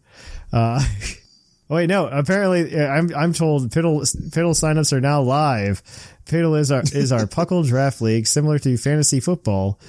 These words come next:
Speaker 1: You draft Pokemon and battle against the other coaches week to week. It's a fun, different way to Pokemon battle. Claude nine will be hosting a Piddle stream on Sunday, March twentieth, to go over the process of Piddle. If you have any questions, please reach out to Claude nine.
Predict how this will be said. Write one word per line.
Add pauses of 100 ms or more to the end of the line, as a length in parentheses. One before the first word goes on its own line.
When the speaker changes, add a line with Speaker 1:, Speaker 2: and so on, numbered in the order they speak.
(260)
Speaker 1:
You
draft
Pokemon
and
battle
against
the
other
coaches
week
to
week.
It's
a
fun,
different
way
to
Pokemon
battle.
Claude
nine
will
be
hosting
a
Piddle
stream
on
Sunday,
March
twentieth, (300)
to
go
over
the
process
of
Piddle. (440)
If
you
have
any
questions,
please
reach
out
to
Claude
nine.